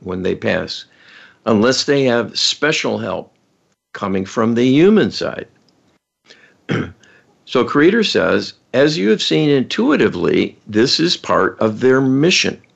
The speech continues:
They are designed and tasked with the goal of helping human in all ways. They are able to see much intuitively humans cannot.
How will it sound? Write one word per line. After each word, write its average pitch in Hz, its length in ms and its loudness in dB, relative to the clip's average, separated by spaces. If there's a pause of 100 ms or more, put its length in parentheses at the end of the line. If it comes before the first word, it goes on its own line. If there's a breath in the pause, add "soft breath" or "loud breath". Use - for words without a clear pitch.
(680 soft breath)
They 135 220 4
are 170 100 2
designed 131 960 -2
and 113 260 -4
tasked 139 720 -4 (100)
with 117 200 -6
the 156 80 -2
goal 123 340 2
of 113 100 -4
helping 120 380 0
human 107 440 0
in 107 260 -2
all 110 420 0
ways. 90 480 -2 (880 soft breath)
They 123 160 4
are 156 140 4
able 151 300 0
to - 200 -8
see 156 480 0
much 127 640 -2 (540)
intuitively 101 880 0
humans 104 460 0
cannot. 139 500 -2